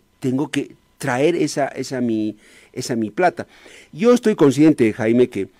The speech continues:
todos como bolivianos hay que ponerle el hombro al país, pero también esperas que tu país genere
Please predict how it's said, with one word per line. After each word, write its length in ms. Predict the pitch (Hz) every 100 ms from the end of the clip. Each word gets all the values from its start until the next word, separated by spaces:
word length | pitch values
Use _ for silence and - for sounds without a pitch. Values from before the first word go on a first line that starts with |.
| _ _ _ _
todos 260 | 131 135 123
como 220 | 113 110
bolivianos 640 | 104 104 113 117 113 117 _ _ _ _ _ _ _ _ -
hay 80 | 120
que 100 | 131
ponerle 360 | 113 123 123
el 80 | 110
hombro 200 | 117 107
al 100 | 98
país, 380 | - 123 147 - _ -
pero 160 | - 127
también 280 | 127 160 202
esperas 420 | 170 - 139 139
que 100 | -
tu 140 | -
país 380 | 113 107 135 131
genere 840 | - - 131 123 139 233 226 95